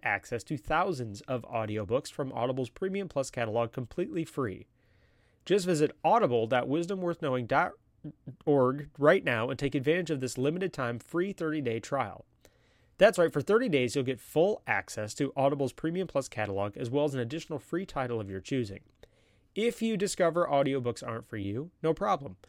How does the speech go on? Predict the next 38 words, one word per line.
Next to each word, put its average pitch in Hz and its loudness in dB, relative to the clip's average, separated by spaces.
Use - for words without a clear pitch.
You 143 -6
can 135 -4
cancel 165 -2
instantly 151 -4
online. 120 -2
That's 131 -2
it. 247 4
It's - -20
that 135 -2
simple. - -8
Two 220 2
years 214 4
ago, 160 6
audiobooks 151 2
began 131 -2
to 123 -2
change 117 -4
my 110 0
life, 104 -2
and 139 -6
they 139 0
may 151 -4
change 110 -6
yours 107 -4
too. 101 -6
So - -4
pause 208 2
this 180 -2
podcast 110 -2
and 127 -6
head 131 -2
over 139 0
to 170 -4
Audible. 92 -2
That's 101 -6
A 165 0
U 175 -2
D 127 -2